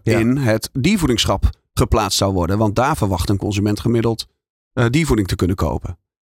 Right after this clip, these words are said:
Speaker 2: En, eh, maar er zit een hele weg tussen. Eh,
Speaker 1: <laughs>
Speaker 2: dus,
Speaker 1: Ja.
Speaker 2: eh, eh, op dit moment is het zo dat wij, eh, zelf daar allemaal activiteiten op ontplooien. Hè? Dus dat betekent dat we bijvoorbeeld, eh,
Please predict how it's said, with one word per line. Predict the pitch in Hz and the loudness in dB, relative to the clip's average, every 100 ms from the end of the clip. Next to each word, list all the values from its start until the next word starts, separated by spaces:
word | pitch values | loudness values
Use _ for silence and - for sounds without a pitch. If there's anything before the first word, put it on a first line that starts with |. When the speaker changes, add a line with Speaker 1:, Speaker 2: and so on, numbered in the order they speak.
| _ | _
Speaker 2:
En, | 123 120 117 - | 0 2 0 0
eh, | 113 107 107 104 98 | 0 2 2 0 0
maar | 127 135 | 0 2
er | |
zit | 160 143 | 2 2
een | |
hele | 143 165 | 2 2
weg | 120 87 | 2 0
tussen. | 165 165 - - _ | 0 0 -2 -6 _
Eh, | - 127 123 | 0 2 2
Speaker 1:
<laughs> | |
Speaker 2:
dus, | 123 131 | 2 0
Speaker 1:
Ja. | 107 | 0
Speaker 2:
eh, | 131 131 127 123 120 - 113 113 110 | 0 2 2 2 0 0 0 0 0
eh, | - | 0
op | 120 | 0
dit | 165 | 0
moment | 170 135 117 | 2 2 2
is | 113 | 0
het | 113 | 0
zo | - 110 | 0 0
dat | 104 110 | 0 0
wij, | 113 107 95 - | 0 0 -4 -4
eh, | 107 98 98 98 | -2 -2 -2 -2
zelf | 92 143 156 | 0 2 0
daar | - 101 67 | 0 0 0
allemaal | 117 110 98 95 - _ _ _ | 0 0 0 -2 -6 _ _ _
activiteiten | 127 - 104 90 101 110 - | -4 0 0 2 0 0 0
op | - 143 | 0 0
ontplooien. | 135 147 139 170 190 | 0 2 2 0 0
Hè? | 156 | 0
Dus | - | 0
dat | 92 | -2
betekent | 87 73 - - | -2 -4 -4 -4
dat | - | -4
we | - | -2
bijvoorbeeld, | 87 90 95 95 | -2 -2 -2 -2
eh, | 95 | 0